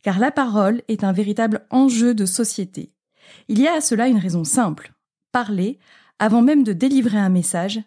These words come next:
c'est dire qui l'on est. C'est dire son passé, sa culture, c'est dire son caractère, sa personnalité. Parce que la parole est un révélateur, un marqueur social redoutable et presque infaillible,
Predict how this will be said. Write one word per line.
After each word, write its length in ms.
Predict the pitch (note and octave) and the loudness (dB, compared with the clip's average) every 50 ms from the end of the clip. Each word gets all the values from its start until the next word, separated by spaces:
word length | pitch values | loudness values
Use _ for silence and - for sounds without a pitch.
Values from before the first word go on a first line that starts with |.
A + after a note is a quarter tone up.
| _ _ | _ _
c'est 200 | - - A#3 A3 | -8 -4 -2 -2
dire 300 | F#3 F#3+ F#3+ G#3 A#3+ B3+ - - - _ _ _ | -2 -2 -2 -2 -2 -4 -6 -10 -20 _ _ _
qui 180 | - - D4+ C4 | -2 0 2 2
l'on 220 | A#3+ G#3 F3+ D#3 | 2 2 0 -2
est. 160 | C#3+ - _ _ _ _ _ _ | -4 -8 _ _ _ _ _ _
C'est 180 | - - A3 F#3+ | -8 -4 -2 -2
dire 180 | E3 F#3 F#3 | 0 0 -2
son 200 | F#3 - F3 D#3 | -2 -2 -2 -2
passé, 480 | - G#3 A3 - - - G#3+ A3 B3+ _ _ _ _ _ _ _ _ - | 0 -2 -2 -2 0 0 -2 -2 -4 _ _ _ _ _ _ _ _ -6
sa 160 | - - D#3+ | -4 -4 -2
culture, 640 | D3+ - C#4 B3 - - - - G3 F3+ F#3 G3 - | 0 0 0 0 0 -4 -2 -2 0 0 -2 -2 -4
c'est 100 | - F#3 | -4 -2
dire 180 | E3 F#3+ G3 F3 | 0 0 0 0
son 160 | - F3+ E3 | 0 0 0
caractère, 840 | - - C#4+ A#3+ A#3+ G#3 - - - D#3+ D3 D#3 F3+ F3+ _ _ _ | 0 0 -2 0 -2 -4 -4 -4 -4 -2 -2 -2 -6 -10 _ _ _
sa 220 | - - - E3+ | -4 -2 -2 -2
personnalité. 840 | D#3+ - A#3 A3 - A#3 G#3+ G3 F#3 D#3+ E3 D3 - - - - _ _ _ _ _ _ _ _ - - - - _ _ _ - | 0 -2 -4 -2 0 2 2 2 2 -2 -4 -8 -10 -12 -16 -16 _ _ _ _ _ _ _ _ -20 -20 -20 -20 _ _ _ -6
Parce 180 | A#3+ A3+ - - | -6 -4 -4 0
que 100 | - F#4+ | 0 0
la 160 | E4 A#3 A3 | 2 0 0
parole 600 | - - C4+ C4+ B3 B3+ B3 A#3 A3 G3 F3 - - | -2 -2 -2 -2 0 2 2 2 2 0 0 -4 -6
est 180 | G3+ F#3 - F3 | -8 -6 -4 -4
un 40 | |
révélateur, 1000 | D#3 F3 D3+ - A#3+ A3 A#3 A#3+ G3 F3 F3+ - F3 D3+ D3 D#3 F#3 G3 - - _ _ _ _ _ - _ _ _ | -4 -2 0 0 0 2 2 2 0 -2 -4 -4 -4 -4 -4 -4 -8 -10 -14 -20 _ _ _ _ _ -20 _ _ _
un 140 | - F#3 F#3+ | 2 4 4
marqueur 560 | G#3+ B3 C#4+ D4 - - - A#3+ G3 F#3+ F#3 | 6 4 4 2 -2 -2 -2 -2 -2 -2 -2
social 560 | - - B3+ A#3+ - - - A#3 G3 F3 E3 | -4 -2 -2 -2 -2 -2 -2 -2 -2 -2 -2
redoutable 880 | E3 D#3 D3+ G#3+ D#4+ B3+ C4 B3 - - G3+ F3 E3 D#3 D3+ D3 E3 - _ _ _ _ - | -4 -4 -2 0 0 0 0 -2 -2 -2 -2 -2 -2 -4 -6 -8 -10 -12 _ _ _ _ -4
et 100 | A3 A3 | -4 -4
presque 400 | A3 - - F3+ E3+ - - - _ | -4 -4 -4 -4 -4 -4 -6 -8 _
infaillible, 720 | - D#4 F4+ D4+ - C4+ G#3+ F3 E3 D#3 D#3 E3 F3+ G#3+ | -2 0 0 0 0 0 0 0 0 -2 -4 -4 -4 -6